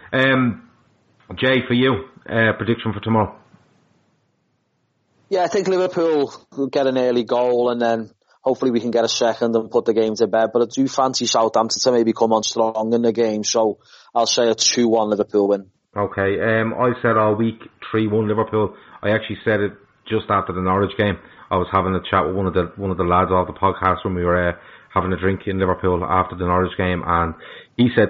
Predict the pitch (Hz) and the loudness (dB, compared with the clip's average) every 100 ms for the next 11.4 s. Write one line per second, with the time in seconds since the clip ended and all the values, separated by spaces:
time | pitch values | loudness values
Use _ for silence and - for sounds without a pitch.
0 | - 101 101 101 95 - 101 101 107 92 | 2 2 2 2 0 2 2 2 -2 -4
1 | - 95 95 90 90 98 85 92 98 90 | -2 -2 0 0 -2 -4 -2 -2 -2 -6
2 | - 95 90 95 92 - - - 98 98 | -8 -6 -2 -2 -2 -4 -20 -6 -2 -2
3 | - 110 104 104 101 - - 98 98 90 | 0 0 2 0 -4 -20 -2 0 0 0
4 | 90 95 85 92 95 90 85 95 87 - | 0 0 0 -2 -2 -4 -4 -2 -2 -2
5 | 98 90 85 90 85 92 90 - - - | 2 2 2 -4 -4 -2 -4 -8 -20 -20
6 | _ _ _ - 69 135 107 113 110 101 | _ _ _ -12 -10 -6 2 4 4 2
7 | 107 98 95 98 95 98 - 95 98 90 | 2 2 2 0 0 -6 -2 0 2 0
8 | 90 95 85 - - 95 92 90 85 - | 0 -2 -2 -6 -6 0 0 0 -6 -12
9 | - _ _ _ 92 92 104 92 95 92 | -20 _ _ _ 0 2 0 0 -2 -2
10 | 101 - - - 98 92 101 92 - - | -6 -6 -10 -4 -2 0 -2 -4 -16 -2
11 | 127 131 123 | 0 4 2